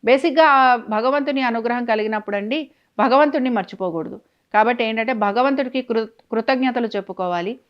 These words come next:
ఇష్టదేవతారాధన చేస్తూ ఉండండి. అలాగే ఇష్టదేవతారాధనతో పాటుగా ఇక్కడ ఏంటంటే, కొంచెం ఏలినాటి శనిలో ఉన్నారు గనక ఈశ్వరుడికి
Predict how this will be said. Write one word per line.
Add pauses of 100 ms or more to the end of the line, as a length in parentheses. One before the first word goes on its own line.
(220)
ఇష్టదేవతారాధన
చేస్తూ
ఉండండి. (320)
అలాగే
ఇష్టదేవతారాధనతో
పాటుగా (340)
ఇక్కడ
ఏంటంటే, (220)
కొంచెం
ఏలినాటి
శనిలో
ఉన్నారు
గనక (340)
ఈశ్వరుడికి